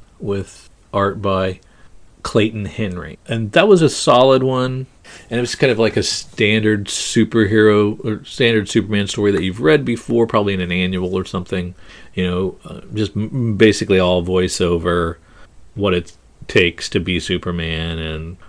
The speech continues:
why Superman is, um, who he is. And that, that was kind of nice and uplifting and, and fun. I enjoyed that one as well. The, the other couple were The Measure of Hope,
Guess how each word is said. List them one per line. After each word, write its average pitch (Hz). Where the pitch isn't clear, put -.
why 87
Superman 82
is, 78
um, 69
who 104
he 82
is. -
And 98
that, 101
that 123
was 107
kind 98
of 85
nice 85
and 87
uplifting 85
and, 80
and 90
fun. 82
I 78
enjoyed 92
that 85
one 85
as 87
well. -
The, 127
the -
other 208
couple 135
were 104
The 104
Measure 120
of 110
Hope, 170